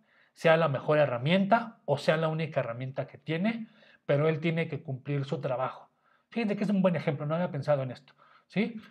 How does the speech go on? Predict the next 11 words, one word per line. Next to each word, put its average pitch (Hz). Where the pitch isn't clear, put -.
¿Por 190
qué? 262
Pues 254
la 190
bicicleta 202
a 208
lo 185
mejor 160
es 175
más 170
económica, 160